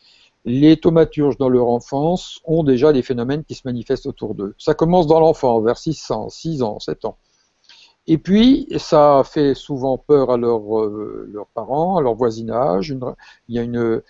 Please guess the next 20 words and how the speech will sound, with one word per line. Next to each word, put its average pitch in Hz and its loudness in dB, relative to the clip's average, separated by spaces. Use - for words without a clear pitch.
déjà 160 6
une 139 0
rumeur 165 2
qui 135 -6
commence 147 -2
autour 135 -6
de 120 -2
la 110 -4
personne 147 -6
quand - -4
elle 123 -4
est 123 -2
enfant. 117 -10
Et 156 2
donc, 214 4
c'est 202 -2
un 190 0
phénomène 185 0
tellement 127 -4
constant 202 -4